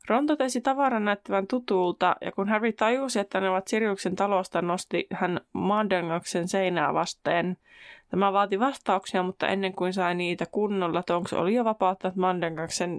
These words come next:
Harryn otteesta. Tämä karkasi ja pian kaikkoontui.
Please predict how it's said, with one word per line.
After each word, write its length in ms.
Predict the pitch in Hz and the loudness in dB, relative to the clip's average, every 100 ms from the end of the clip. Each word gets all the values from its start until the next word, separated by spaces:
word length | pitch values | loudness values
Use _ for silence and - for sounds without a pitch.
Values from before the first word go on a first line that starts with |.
| - | -6
Harryn 480 | - 185 196 185 170 | -4 0 0 0 -2
otteesta. 720 | 180 - - 180 226 - 262 - - | -4 -4 -2 -2 0 -2 -6 -6 -4
Tämä 200 | 220 208 | -2 0
karkasi 480 | 220 220 220 220 | 0 0 -4 -4
ja 80 | 196 | -4
pian 280 | - 175 - | 0 -2 0
kaikkoontui. 840 | 226 185 - - 208 226 202 196 | -2 -2 -4 -4 -2 0 2 0